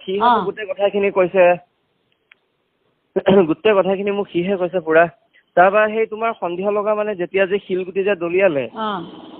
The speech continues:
Speaker 1: এই এছ আই টি গাড়ীত য'ত যে সিদ্ধাৰ্থ যে আছিলে যিখন
Speaker 2: অ।
Speaker 1: গাড়ীত, এনেই শিলগুটি দলিওৱা নাছিলে নহয়। সিদ্ধাৰ্থক দেখি কিনেহে মানুহে সেই পানী বটল দুটা মাৰিলে। পানী বটল দুটা মাৰোতেই মানুহে যে যিখিনি যে ভিডিঅ' কৰিলে,
Speaker 2: উম।
Speaker 1: সিদ্ধাৰ্থ অহা, সিদ্ধাৰ্থ সোমোৱা,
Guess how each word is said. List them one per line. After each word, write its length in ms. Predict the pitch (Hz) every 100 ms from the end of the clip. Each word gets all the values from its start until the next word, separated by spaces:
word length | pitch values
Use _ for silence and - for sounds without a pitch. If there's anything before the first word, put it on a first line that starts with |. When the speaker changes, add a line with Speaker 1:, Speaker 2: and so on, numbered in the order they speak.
| - - -
Speaker 1:
এই 140 | 170 165
এছ 220 | 160 160
আই 120 | 180
টি 80 | 180
গাড়ীত 260 | 165 175 151
য'ত 180 | 165
যে 120 | 151 180
সিদ্ধাৰ্থ 380 | 165 147 165
যে 100 | 156
আছিলে 260 | 156 175 156
যিখন 280 | 147 165 160
Speaker 2:
অ। 40 |
Speaker 1:
গাড়ীত, 240 | 135 117 - _ _ _ _
এনেই 280 | 156 170 208
শিলগুটি 380 | 208 196 196 214
দলিওৱা 320 | 208 202 214
নাছিলে 320 | 208 208 208
নহয়। 140 | 208 202
সিদ্ধাৰ্থক 500 | 175 160 202 220 180
দেখি 360 | 156 147 226
কিনেহে 380 | 202 208 214 226
মানুহে 340 | 208 190 208 208
সেই 180 | 220
পানী 200 | 190 180 190
বটল 260 | 196 214
দুটা 220 | 202 214
মাৰিলে। 360 | 208 202 208 233 214
পানী 180 | 180 196
বটল 200 | 196 214
দুটা 280 | 202 190 208 -
মাৰোতেই 420 | 165 196 208 220 190
মানুহে 260 | 165 190
যে 120 | 196
যিখিনি 340 | 202 185 208 196
যে 100 | 202
ভিডিঅ' 320 | 170 175 202 208
কৰিলে, 320 | 233 233 135 -
Speaker 2:
উম। 280 | 247 254 175 160 -
Speaker 1:
সিদ্ধাৰ্থ 380 | 170 180 185 170
অহা, 480 | 165 185 185 180 170
সিদ্ধাৰ্থ 320 | 160 170 165 -
সোমোৱা, 480 | 170 196 190 190